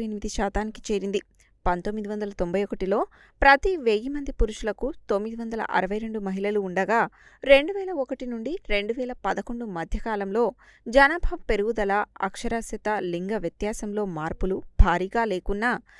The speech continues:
క్రమంగా తేడాలు కనిపించాయి. దేశంలో చివరిసారిగా రెండు వేల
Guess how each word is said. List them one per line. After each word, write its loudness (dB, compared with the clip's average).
క్రమంగా 6
తేడాలు -2
కనిపించాయి. -4
దేశంలో 2
చివరిసారిగా 2
రెండు 0
వేల -4